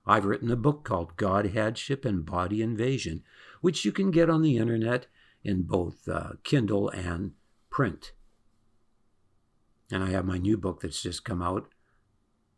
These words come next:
Afterlife, Incredible, Irrefutable.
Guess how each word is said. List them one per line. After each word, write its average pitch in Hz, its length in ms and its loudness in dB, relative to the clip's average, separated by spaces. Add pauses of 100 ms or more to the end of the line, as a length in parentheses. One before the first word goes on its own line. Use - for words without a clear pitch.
Afterlife, 101 640 2
Incredible, 95 720 -4 (1600)
Irrefutable. 95 880 -2